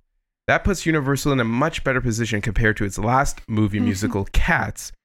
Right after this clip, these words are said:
Speaker 1: which opened to six point five million in late twenty nineteen and ultimately lost the studio nearly all of its one hundred million budget.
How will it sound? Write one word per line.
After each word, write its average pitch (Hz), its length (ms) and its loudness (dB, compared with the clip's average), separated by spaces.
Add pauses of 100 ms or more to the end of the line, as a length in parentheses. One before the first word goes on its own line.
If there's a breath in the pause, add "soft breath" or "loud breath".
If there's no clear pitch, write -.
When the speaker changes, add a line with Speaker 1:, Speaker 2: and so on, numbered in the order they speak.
(180)
Speaker 1:
which - 80 -8
opened 120 320 -2
to 117 140 -2
six - 300 -6
point 120 260 0
five 104 240 2
million 101 320 2
in 101 160 -4
late 104 160 -2
twenty 101 240 -2
nineteen 156 480 -2 (320)
and 131 160 -2
ultimately 147 580 2
lost 117 460 2
the 120 80 0
studio 113 380 -2
nearly 107 420 -2 (120)
all 117 280 2
of 110 100 -2
its - 160 -6
one 107 100 -4
hundred 135 480 -4
million 110 440 -2
budget. 101 340 -2